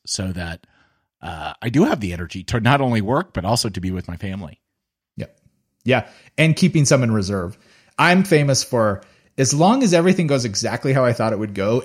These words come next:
Speaker 2: every, there's enough time for everything.
Speaker 1: Oh, yeah, absolutely.
Speaker 2: But if there's an emergency, if there's a crisis, if someone doesn't do their part, all of a sudden, then everything blows up. So, yeah.
Speaker 1: Yeah, you need to, and I,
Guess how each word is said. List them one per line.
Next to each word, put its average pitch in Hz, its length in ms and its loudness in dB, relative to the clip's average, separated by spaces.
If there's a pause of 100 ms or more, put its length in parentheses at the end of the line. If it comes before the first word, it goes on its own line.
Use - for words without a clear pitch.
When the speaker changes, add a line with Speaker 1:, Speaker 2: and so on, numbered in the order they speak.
Speaker 2:
every, 120 260 2 (280)
there's 135 300 2
enough 139 200 0
time 110 240 -2
for 98 140 -6
everything. 98 340 -4
Speaker 1:
Oh, 147 60 4
yeah, 127 220 -2
absolutely. 98 580 -2
Speaker 2:
But - 60 -20 (400)
if 135 100 0
there's 135 180 4
an 135 60 -2
emergency, 123 560 0
if 107 200 -6
there's 123 180 0
a 120 40 -6
crisis, 117 640 -2
if 110 100 -6
someone 135 280 0
doesn't 113 240 -2
do 120 100 -2
their 113 160 0
part, 104 580 -4
all 110 100 -2
of 110 80 -4
a 110 40 -4
sudden, 101 360 -2
then 101 160 -4
everything 98 380 -6
blows - 280 -14
up. - 260 -16
So, - 320 -12 (200)
yeah. 71 280 -14 (500)
Speaker 1:
Yeah, 98 140 -4
you 95 160 -2
need 135 200 0
to, 107 520 0
and 113 340 -4
I, 120 340 0